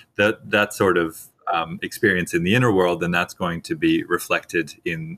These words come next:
in the outer world and in the leadership and management style. So, you know, it's very common for people as they begin to do their own healing work and have breakthroughs in relation to,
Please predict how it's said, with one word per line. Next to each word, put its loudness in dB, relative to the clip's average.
in -10
the 0
outer 2
world 2
and -8
in -10
the -4
leadership -2
and -6
management -8
style. -2
So, -2
you 2
know, 4
it's -2
very 4
common 0
for 0
people 0
as 0
they 2
begin 2
to 2
do 2
their 4
own 4
healing 2
work 2
and -4
have -2
breakthroughs 2
in -4
relation 0
to, 0